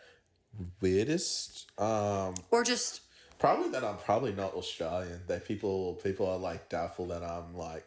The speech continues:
Speaker 1: an Aussie.
Speaker 2: Couldn't you just show 'em your I D, though?
Speaker 1: Yeah, like, I, I just renewed my passport. <laughs> So
Speaker 2: Yeah,
Speaker 1: it's
Speaker 2: you're
Speaker 1: like,
Speaker 2: like, you're like, "Well,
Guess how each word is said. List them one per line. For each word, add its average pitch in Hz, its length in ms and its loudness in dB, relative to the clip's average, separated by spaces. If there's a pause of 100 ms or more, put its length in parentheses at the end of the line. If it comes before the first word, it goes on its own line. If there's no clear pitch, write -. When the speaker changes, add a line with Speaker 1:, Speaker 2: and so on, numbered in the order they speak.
Speaker 1:
an 90 100 -8
Aussie. 87 560 -2 (500)
Speaker 2:
Couldn't 311 200 4
you 370 80 4
just 370 160 2
show 220 160 4
'em 240 140 2
your 208 360 0 (400)
I 180 120 2
D, 151 240 -8
though? 214 260 -4 (200)
Speaker 1:
Yeah, 110 280 6
like, 101 220 4
I, 139 340 4
I 127 40 6
just 151 220 0
renewed 107 320 0
my 98 120 0
passport. 87 720 -4
<laughs> - 60 -20
So 220 100 2
Speaker 2:
Yeah, 226 560 8
Speaker 1:
it's - 180 -6
Speaker 2:
you're 254 120 2
Speaker 1:
like, 254 80 4 (200)
Speaker 2:
like, - 80 -16
you're 226 160 -8
like, 214 200 -4
"Well, 190 340 -6